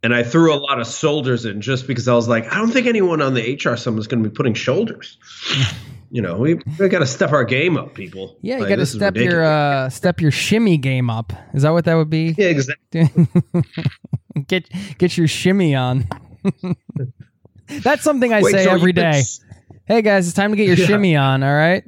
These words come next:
Speaker 2: <laughs>
Speaker 1: Yeah, you're like, I at least say that four times a day, you know?
Speaker 2: <laughs> Yeah.
Speaker 1: It's really important that, uh, <laughs>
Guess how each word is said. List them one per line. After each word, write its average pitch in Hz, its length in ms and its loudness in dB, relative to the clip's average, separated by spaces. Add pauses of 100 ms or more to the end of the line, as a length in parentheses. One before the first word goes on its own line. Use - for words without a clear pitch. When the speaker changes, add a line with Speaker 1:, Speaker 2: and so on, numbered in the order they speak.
(160)
Speaker 2:
<laughs> - 160 -6
Speaker 1:
Yeah, 151 260 0
you're 151 240 -2
like, - 100 -8 (400)
I 190 60 2
at 226 100 0
least 247 240 -2
say 214 120 0
that 143 200 -4
four 160 240 -2
times 120 300 -2
a 110 60 -8
day, 104 300 -6 (160)
you 156 160 4
know? 143 140 2
Speaker 2:
<laughs> 139 160 -2
Yeah. 151 200 -2
Speaker 1:
It's 160 180 -4
really 180 280 2
important 139 520 -4
that, 123 280 0
uh, 113 360 -2 (1300)
<laughs> 156 80 -2